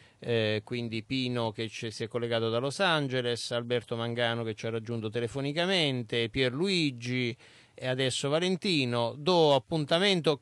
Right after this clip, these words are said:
non credo onestamente che faremo una trasmissione giovedì per ovvi motivi, perché una tras-, una partita alle tre del pomeriggio,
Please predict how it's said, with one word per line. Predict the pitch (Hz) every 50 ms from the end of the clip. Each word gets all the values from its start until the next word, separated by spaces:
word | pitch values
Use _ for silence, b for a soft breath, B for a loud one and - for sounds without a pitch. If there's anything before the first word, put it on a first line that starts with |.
| - 170
non | 175 165 180 196 196 190 -
credo | - 196 180 190 185 165 151 139 139 139
onestamente | 139 139 135 - - - 156 147 151 156 151 147 120 - 139
che | 117 123 131 131 131 120 120 131
faremo | - - 143 135 139 151 143 143
una | 139 135
trasmissione | 127 131 131 127 131 131 120 - - 160 143 135 127
giovedì | 117 131 139 135 143 143 156 180 170 135
per | - 139 139 147
ovvi | 151 135 135 143
motivi, | 139 143 139 - 143 143 131 117 113 117
perché | 110 131 127 117 - 147 143
una | 131 135 131 131
tras-, | 127 139 139 139 135 139 147
una | 143 143 143 143 139
partita | 135 143 139 123 - 160 139 143
alle | 139 139 135
tre | 147 160 160
del | 143 143 135
pomeriggio, | 117 - 147 147 160 156 143 135 131 120 120 123 135 123